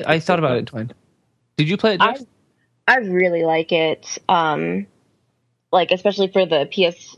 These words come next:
Speaker 3: uh, Vita. I've just been playing it on that, and
Speaker 1: Hmm.
Speaker 3: then I started playing it on P S four, like, right when they announced it, and they said, "By the way, this is out now." I'm like, <laughs> "You what?
Speaker 2: Yeah.
Speaker 3: I don't have to wait?"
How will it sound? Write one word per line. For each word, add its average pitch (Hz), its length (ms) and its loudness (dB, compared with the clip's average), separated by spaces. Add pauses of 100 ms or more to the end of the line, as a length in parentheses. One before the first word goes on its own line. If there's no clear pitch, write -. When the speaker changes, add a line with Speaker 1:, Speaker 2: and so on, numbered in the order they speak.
Speaker 3:
uh, 151 280 0 (120)
Vita. 202 480 2 (440)
I've 185 160 2
just 208 180 2
been 196 160 -2
playing 185 220 2
it 180 100 2
on 170 140 2
that, 170 400 2
and 175 140 2
Speaker 1:
Hmm. 165 40 0
Speaker 3:
then 165 200 2
I 165 60 2
started 190 300 2
playing 175 220 2
it 156 100 2
on 156 180 2
P 170 160 0
S 156 160 -2
four, 175 220 2
like, 151 160 0
right 165 260 2
when 170 120 0
they 156 100 2
announced 165 380 0
it, - 80 -4
and 170 80 0
they 165 100 2
said, 160 320 0
"By 254 160 2
the 233 80 2
way, 214 200 2
this 220 200 -2
is 214 100 0
out 220 200 2
now." 269 180 0
I'm 240 60 2
like, 208 140 4
<laughs> - 20 4
"You 214 460 2
what? 170 340 4 (1000)
Speaker 2:
Yeah. 82 360 0
Speaker 3:
I 220 80 4
don't 240 60 2
have 233 80 2
to 233 100 2
wait?" 175 540 0